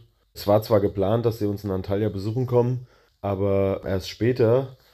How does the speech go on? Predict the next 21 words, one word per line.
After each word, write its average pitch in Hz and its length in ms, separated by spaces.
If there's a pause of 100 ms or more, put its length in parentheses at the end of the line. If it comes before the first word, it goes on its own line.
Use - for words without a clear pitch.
Und 92 200
jetzt 92 180
hat 95 160
sich 92 180
durch 98 240
diverse 92 400
Umstände, 104 880 (360)
ja, 107 280
zu 107 140
Hause 110 240
so 117 160
ergeben, 117 460
dass 110 140
sie 107 100
doch 117 320 (180)
eine 98 100
ganze 110 300
Ecke 107 220
früher 127 360
kommen. 135 520 (260)
Und 101 720